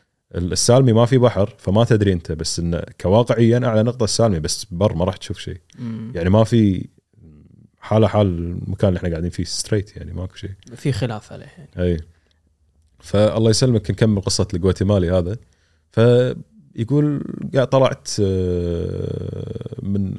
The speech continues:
Speaker 1: على سالفة إيفرست، إنه يقول فجأة رديت وكذي وأنا ما فيني شيء، واستقبلوني وكذي، وكان كل ال-، هذا سي إن إن، بي بي سي، شلون واحد عشرة أربعة وعشرين ساعة. خل أكمل لك سالفته وهو ويانا بالجبل. فإحنا راح، رحنا القمة وكذي، وهو ما قدر يصعد.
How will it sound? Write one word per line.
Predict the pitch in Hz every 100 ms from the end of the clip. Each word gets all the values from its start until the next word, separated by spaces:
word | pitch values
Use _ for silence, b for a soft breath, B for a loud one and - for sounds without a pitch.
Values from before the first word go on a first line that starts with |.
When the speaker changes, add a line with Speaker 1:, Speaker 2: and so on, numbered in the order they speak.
| -
Speaker 1:
على | 98
سالفة | 101 101 98 107
إيفرست، | 107 95 135 -
إنه | 123 110
يقول | 98
فجأة | 98 107 - 85
رديت | 82 95 87
وكذي | - 90 120
وأنا | 127 113 98
ما | 87
فيني | 87 85
شيء، | 78 90 131 b b b b -
واستقبلوني | 98 113 101 101 95 82
وكذي، | 78 107
وكان | 120 117 110
كل | 98 131 123 98
ال-، | 87
هذا | 90
سي | 80 95 80
إن | 78
إن، | 82 82 80 76 b b _
بي | 92
بي | 90
سي، | - 90
شلون | - 104 107
واحد | 104 92
عشرة | 95 98
أربعة | 90
وعشرين | 78 - 82
ساعة. | - 76 73 - _ _ _ _ _ _ _ _ _ _
خل | 135
أكمل | 135 139
لك | 135
سالفته | - 123 120 -
وهو | 110 104
ويانا | 101 104 98
بالجبل. | 85 85 90 80
فإحنا | 73 123 123
راح، | 135 120
رحنا | 120 110 - 104
القمة | 95 101 85
وكذي، | 80 107 123
وهو | 127
ما | 127
قدر | 107 95 85
يصعد. | - 90